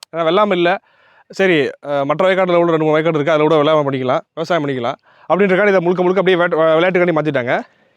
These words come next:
இது வந்து அரணியூர் திடல், தேசிய தலைவர் திடல். இதுக்கு இந்த திடல்ல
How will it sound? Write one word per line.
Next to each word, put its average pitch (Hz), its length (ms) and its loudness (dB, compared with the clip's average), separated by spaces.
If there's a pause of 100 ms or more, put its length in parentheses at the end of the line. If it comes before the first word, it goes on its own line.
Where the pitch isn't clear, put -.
(120)
இது 165 220 0
வந்து 185 140 2 (140)
அரணியூர் 202 300 2
திடல், 175 240 0
தேசிய 196 160 2
தலைவர் 156 260 0
திடல். 139 200 -2
இதுக்கு 127 200 -6 (4000)
இந்த 185 120 -2
திடல்ல 208 360 2